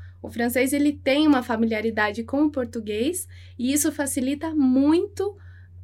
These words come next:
quando a gente começa a ter o contato com a língua. Então, a gente já vê que tem uma bagagem de, de conhecimentos que a gente já tem, mas não se dá conta. Sobretudo em relação às palavras. A gente vai ver algumas palavras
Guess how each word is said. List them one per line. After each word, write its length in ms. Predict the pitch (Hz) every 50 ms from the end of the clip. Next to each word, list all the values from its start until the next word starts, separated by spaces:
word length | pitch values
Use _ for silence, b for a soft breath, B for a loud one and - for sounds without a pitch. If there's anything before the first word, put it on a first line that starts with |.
| - -
quando 260 | - 277 277 294 302
a 60 | 311
gente 260 | 277 277 285 285 -
começa 640 | - 294 269 262 254 233 254 294 285 - 302 285 277
a 60 | 269
ter 160 | 262 - 262 262
o 40 |
contato 460 | 262 - 247 247 240 240 240 240 - -
com 80 | -
a 80 | 233 226
língua. 400 | 226 220 226 233 262 277 269 254
Então, 160 | 240 254 240
a 80 | 240 247
gente 180 | 254 254 240
já 120 | 262 247 240
vê 120 | 262 262
que 200 | 262 - 247 240
tem 240 | - - - 254 269
uma 120 | 269 262
bagagem 840 | 233 226 233 247 233 220 220 220 226 247 269 285 269 247 254 240 226
de, 240 | 220 214 208 214 B B B B B B B -
de 140 | - 233 226
conhecimentos 640 | 226 - 254 233 233 240 - 240 240 240 269 262 -
que 80 | 285
a 60 | 254
gente 240 | 233 254 254 254 226
já 180 | 262 262 302 311
tem, 260 | - - 285 294 330
mas 200 | 320 311 302 285
não 140 | 285 285 294
se 80 | 285 -
dá 160 | 277 285 294
conta. 580 | 294 - - 240 226 220 208 196 - 190 190 - - - - - - - - - - - - - - - - -
Sobretudo 680 | - - 254 262 269 311 302 294 - - 294 302 269
em 100 | 302 285
relação 420 | 269 269 262 262 262 247 285 269 294
às 160 | 330 320 -
palavras. 680 | - - 277 254 233 220 208 196 190 208 202 202 214
A 60 | 208
gente 260 | 208 220 233 240 233
vai 160 | 240 262 262 247
ver 280 | 226 226 240 262 285
algumas 400 | 311 294 247 240 240 226 220 220
palavras 500 | - 226 220 214 214 208 208 214 220 220